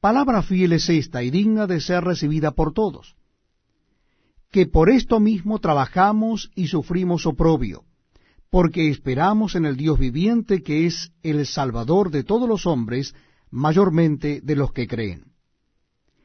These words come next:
Esto manda y enseña. Ninguno tenga en poco tu juventud, sino sé ejemplo de los creyentes en palabra,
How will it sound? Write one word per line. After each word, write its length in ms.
Esto 420
manda 400
y 120
enseña. 560
Ninguno 560
tenga 280
en 160
poco 440
tu 180
juventud, 720
sino 320
sé 260
ejemplo 540
de 80
los 160
creyentes 640
en 220
palabra, 680